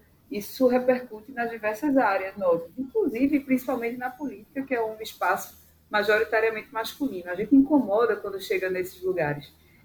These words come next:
E tem a própria, é, função que é, que nos é dada, né, da, de cuidado, que é dada à sociedade da, da mulher,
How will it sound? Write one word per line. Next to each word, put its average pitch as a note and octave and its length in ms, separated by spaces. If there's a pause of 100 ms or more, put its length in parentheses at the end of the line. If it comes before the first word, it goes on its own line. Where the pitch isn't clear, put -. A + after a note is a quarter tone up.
E A#3 80
tem B3+ 140
a C4+ 120
própria, C4 480 (240)
é, G3 460
função B3+ 440
que A#3 120
é, G3+ 180
que G#3+ 60
nos G3+ 180
é G3 120
dada, F3 360
né, E3+ 200
da, E3+ 320 (340)
de G#3+ 100
cuidado, G#3 720
que F#3 80
é E3+ 200
dada D#3+ 520
à D#3+ 80
sociedade D#3+ 960
da, E3+ 120 (140)
da F#3+ 300
mulher, E3+ 460